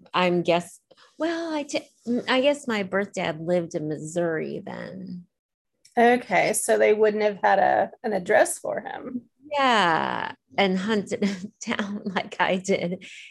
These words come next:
Speaker 1: And then I think my birth mom might have been in Florida by then too, so maybe.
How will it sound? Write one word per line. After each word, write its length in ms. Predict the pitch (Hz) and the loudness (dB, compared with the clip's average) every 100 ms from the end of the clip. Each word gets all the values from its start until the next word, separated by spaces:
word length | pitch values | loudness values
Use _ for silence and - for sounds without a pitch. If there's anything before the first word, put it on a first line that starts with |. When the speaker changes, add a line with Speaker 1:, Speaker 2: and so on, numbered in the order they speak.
| - | 0
Speaker 1:
And 160 | 233 233 | 6 8
then 300 | 220 208 - | 6 4 2
I 160 | 196 | 0
think 220 | 214 233 - | 2 -2 -2
my 160 | 190 | -2
birth 380 | 170 170 175 175 | -2 -2 -4 -6
mom 180 | 160 156 | -6 -4
might 160 | 156 | -2
have 140 | 160 156 | -2 -2
been 100 | 156 | -4
in 160 | 143 151 | -6 -10
Florida 480 | - 170 165 151 - | -4 0 0 -2 -6
by 200 | 143 - | -8 -8
then 240 | - 165 160 | -10 -10 -10
too, 320 | - 147 131 | -10 -10 -10
so 240 | - - 170 | -10 -6 -4
maybe. 600 | 170 156 156 143 165 | -4 -4 -6 -8 -10